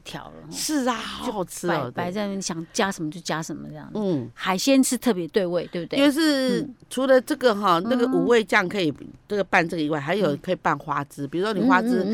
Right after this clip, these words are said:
Speaker 1: 嗯，嗯。
Speaker 2: 该撒撒，
Speaker 1: 对，对，
Speaker 2: 有没有？
Speaker 1: 对，对，对。
Speaker 2: 哈，
Speaker 1: 嗯。
Speaker 2: 穿得好了，切条，
Speaker 1: 是。
Speaker 2: 摆上去这样子。
Speaker 1: 嗯，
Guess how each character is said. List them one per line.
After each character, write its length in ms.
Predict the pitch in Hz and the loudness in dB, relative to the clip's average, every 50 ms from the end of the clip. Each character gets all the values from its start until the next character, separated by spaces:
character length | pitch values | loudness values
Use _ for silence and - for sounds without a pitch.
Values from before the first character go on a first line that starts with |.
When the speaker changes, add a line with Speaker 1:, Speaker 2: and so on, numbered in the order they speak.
| 214 196 180 | -2 -2 -2
Speaker 1:
嗯， 40 | |
嗯。 20 | 185 | -2
Speaker 2:
该 140 | 165 170 165 | -2 -2 -2
撒 280 | 165 165 165 147 147 | 0 0 0 0 0
撒， 160 | 143 - 180 | -2 0 0
Speaker 1:
对， 80 | 208 202 | 2 2
对， 140 | 156 139 139 | 2 2 2
Speaker 2:
有 60 | 139 | 2
没 100 | 139 160 | 0 0
有？ 80 | 156 135 | -2 -2
Speaker 1:
对， 200 | - - 160 160 - | -2 -4 -6 -6 -8
对， 120 | 170 170 156 | -8 -8 -8
对。 80 | - - | -6 -2
Speaker 2:
哈， 260 | 180 175 156 139 - | 0 2 2 2 2
Speaker 1:
嗯。 140 | 190 180 175 | 0 -4 -4
Speaker 2:
穿 140 | 170 202 196 | -6 -4 -4
得 80 | 185 | -2
好 100 | 156 139 | -2 -2
了， 100 | 135 131 127 - - - - _ _ | -2 -4 -6 -10 -14 -20 -20 _ _
切 360 | - - - 233 202 196 196 | -18 -6 -2 0 0 0 0
条， 380 | - - - 143 123 120 113 113 - - | -2 -4 -6 -6 -4 -4 -6 -8 -12 -14
Speaker 1:
是。 320 | - - 185 - - - - - 175 113 | -14 -12 -12 -12 -12 -12 -14 -14 -14 -12
Speaker 2:
摆 140 | - 131 135 | -10 -10 -10
上 240 | 127 - 147 139 131 | -10 -10 -8 -8 -8
去 160 | 127 - 135 | -8 -10 -10
这 80 | 127 139 | -8 -8
样 100 | 123 - | -8 -8
子。 60 | - 170 | -6 -8
Speaker 1:
嗯， 320 | 165 165 170 160 160 165 | -8 -8 -8 -10 -10 -12